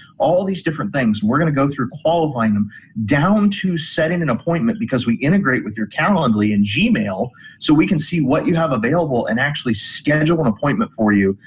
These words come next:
based on your availability in your calendar. And you didn't have to do a thing. And this is twenty-four hours a day. Here's what's really cool. If that wasn't awesome enough, our A I works in the background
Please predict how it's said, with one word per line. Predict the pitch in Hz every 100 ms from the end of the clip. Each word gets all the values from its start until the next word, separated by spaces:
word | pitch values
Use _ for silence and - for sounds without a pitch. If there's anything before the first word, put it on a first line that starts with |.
| -
based | 135 139 139
on | 135
your | 123 113
availability | 104 117 120 110 107 104
in | 98
your | 98
calendar. | - 98 90 - - - - -
And | 117
you | 143
didn't | 151
have | 131 127
to | 110
do | 113
a | 95
thing. | - 98 104
And | 104
this | 113
is | -
twenty-four | - 139 127 120
hours | 107 101
a | 98
day. | 104 - - - _ - - _ _ _ -
Here's | 170 202 190
what's | 135 -
really | 101 95 110 139 101 -
cool. | 90 -
If |
that | 107 123
wasn't | 123 113
awesome | 107 110 98
enough, | 95 135 82 73 - _ _ _ - - -
our | 127 139
A | 180 196
I | 151 165
works | 110 117 123 -
in |
the | 113
background | 104 131 - 113 98 95 98